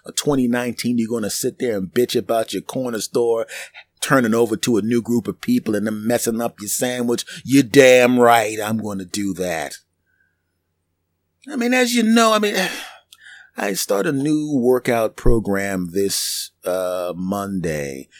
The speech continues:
which means my diet has been getting progressively stricter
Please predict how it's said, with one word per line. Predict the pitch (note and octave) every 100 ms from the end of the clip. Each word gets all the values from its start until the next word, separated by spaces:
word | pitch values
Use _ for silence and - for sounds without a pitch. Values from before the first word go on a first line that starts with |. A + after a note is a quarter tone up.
| - _
which | A#2 A#2+
means | G#3+ -
my | A2 G#2
diet | F2+ A#2 A2+ A#2+
has | A2
been | F#2 G2 F2+
getting | E2+ F#2+ F2+
progressively | F2 - G2+ G#2+ G#2 E2+ F2
stricter | - - C#3+ - C#3 C3 B2+